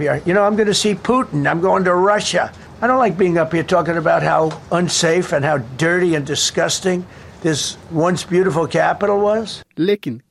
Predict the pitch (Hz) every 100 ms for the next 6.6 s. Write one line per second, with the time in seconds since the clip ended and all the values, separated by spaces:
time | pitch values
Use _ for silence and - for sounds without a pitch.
0 | - 190 - 175 202 - 190 - 156 143
1 | 147 170 - 156 156 165 143 143 143 -
2 | 185 180 165 131 131 139 - 165 139 -
3 | 160 180 165 143 151 156 - 131 - 175
4 | 190 214 _ _ 156 156 196 - 185 127
5 | 113 117 - _ _ 147 202 208 220 226
6 | - 180 214 - 190 185